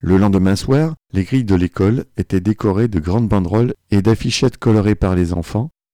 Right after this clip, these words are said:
pour une conférence de presse et un rassemblement de parents et d'instituteurs. Mais surtout, jeudi quatorze avril, l'école était occupée par trente-cinq parents une partie de la matinée lors de la réunion du C D E N.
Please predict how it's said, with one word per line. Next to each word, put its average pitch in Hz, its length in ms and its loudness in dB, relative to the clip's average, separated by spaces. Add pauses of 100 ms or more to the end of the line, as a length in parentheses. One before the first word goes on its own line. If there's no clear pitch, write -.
(140)
pour 101 120 -2
une 95 120 0
conférence 113 500 0
de 98 120 0
presse - 500 -8 (280)
et 92 80 0
un 85 120 0
rassemblement 98 640 -2
de 85 100 -2
parents 95 480 -4
et - 60 -6
d'instituteurs. 82 920 -4 (640)
Mais 92 120 -2
surtout, 147 460 -2 (300)
jeudi 98 320 -2
quatorze 123 380 -2
avril, 90 420 -4 (380)
l'école 127 340 0
était 104 300 0
occupée 120 420 -2
par - 200 -4
trente-cinq 143 520 -4
parents 95 380 -2 (320)
une 104 140 0
partie 131 340 -2
de 120 100 2
la 98 140 2
matinée 95 560 -2 (360)
lors 113 220 2
de 101 120 0
la 87 120 2
réunion 104 600 0
du 85 180 -12
C 117 200 -2
D 113 100 2
E 92 260 4
N. 78 240 -6